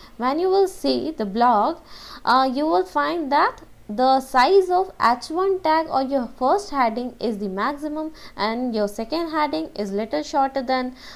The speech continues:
your first heading, and after that third heading more shorter than second heading. So you will find accordingly, and you can,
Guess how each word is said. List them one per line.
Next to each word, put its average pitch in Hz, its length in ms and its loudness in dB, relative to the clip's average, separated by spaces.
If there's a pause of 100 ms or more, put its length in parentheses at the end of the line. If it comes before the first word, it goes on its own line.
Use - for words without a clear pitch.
(160)
your 214 280 2
first 285 380 0
heading, 302 400 -2
and 262 180 -4
after 254 340 -4
that 285 280 -2
third 262 240 0
heading 302 380 -4 (100)
more 233 200 -2
shorter 208 360 -2
than 247 220 -4 (500)
second 262 400 0
heading. 175 340 -4 (220)
So - 120 -4
you 311 200 2
will 302 160 0
find 285 360 -4
accordingly, 180 720 0 (260)
and 240 280 -2
you 247 120 -2
can, 262 320 -4